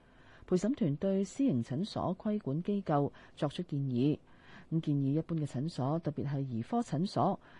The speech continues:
應該設有監察衛生指數嘅設備，例如係血含氧機同埋血壓機，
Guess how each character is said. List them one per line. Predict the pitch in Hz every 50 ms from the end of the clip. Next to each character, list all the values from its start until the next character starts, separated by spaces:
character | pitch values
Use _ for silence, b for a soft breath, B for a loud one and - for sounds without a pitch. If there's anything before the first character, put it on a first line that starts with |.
| B B
應 | B 202 202 196
該 | 196 196 196
設 | 180 - - 175 -
有 | 139 135 143 156
監 | - 196 196 196 202
察 | 196 - 180 -
衛 | - 113 117 117
生 | 120 - 202 208 214
指 | - - 127 165
數 | - 175 147 143
嘅 |
設 | - - 156
備， | - - 131 113 76 - - B B B B B B B B
例 | 208 202 196 165
如 | 143 131 127 123 B B B B B
係 | - 180 180 180 180
血 | 175 214 196 - 151
含 | 139 131 120 123 123
氧 | 127 123 139 170
機 | 180 - 233 233 233 208 -
同 | - 147 123
埋 | 117 110 110 113
血 | 127 160 -
壓 | - 151 143 151 -
機， | - 202 202 196 170